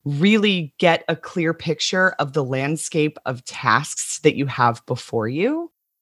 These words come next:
and then to learn from there what you need in order to manage your tasks well. And so don't think of this as a prescriptive system. Think of it as, as a place to start. And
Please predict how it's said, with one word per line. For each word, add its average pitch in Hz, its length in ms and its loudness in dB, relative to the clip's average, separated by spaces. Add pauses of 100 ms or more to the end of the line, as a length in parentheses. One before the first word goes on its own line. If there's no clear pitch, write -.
(120)
and 208 320 2
then 262 400 4
to 208 280 -4
learn 202 480 0
from 185 360 -2
there 175 260 4
what 147 340 0
you 190 440 2
need 117 480 0
in 151 180 0
order 127 300 0
to - 120 -4
manage 110 360 -2
your - 100 -6
tasks - 500 -8
well. - 440 -4 (340)
And 160 140 2
so 180 160 0
don't 277 320 2
think 311 180 6
of 214 160 2
this 156 400 4
as 151 160 4
a 151 120 2
prescriptive 160 960 2
system. - 480 -4
Think 160 160 -2
of 196 100 2
it 220 80 6
as, 190 180 -2
as 156 140 0
a 143 40 -2
place 139 320 2
to 240 100 0
start. 123 400 0 (440)
And 151 360 2